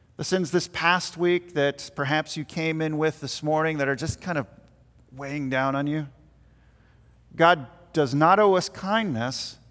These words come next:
He's not obligated to give us grace, yet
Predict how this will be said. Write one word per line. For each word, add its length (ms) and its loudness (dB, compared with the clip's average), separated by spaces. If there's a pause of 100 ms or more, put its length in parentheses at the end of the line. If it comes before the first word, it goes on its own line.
(680)
He's 160 0
not 320 4
obligated 680 4
to 100 -6
give 200 0
us 180 -2
grace, 560 -4
yet 580 0